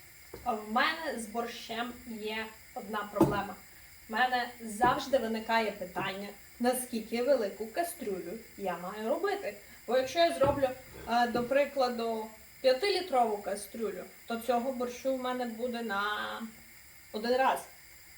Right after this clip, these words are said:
А якщо я зроблю вже велику кастрюлю, то він буде довше стояти. А, і я не знаю, як ви, а, є люди, які люблять, коли борщ настоїться, є люди, як я, які люблять борщ свіжий.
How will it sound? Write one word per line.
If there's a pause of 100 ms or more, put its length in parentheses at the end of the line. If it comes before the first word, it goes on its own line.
(580)
А
якщо
я
зроблю
вже
велику
кастрюлю,
то
він
буде
довше
стояти. (560)
А, (160)
і
я
не
знаю,
як
ви, (400)
а, (180)
є
люди,
які
люблять,
коли
борщ
настоїться,
є
люди,
як (140)
я,
які
люблять
борщ
свіжий.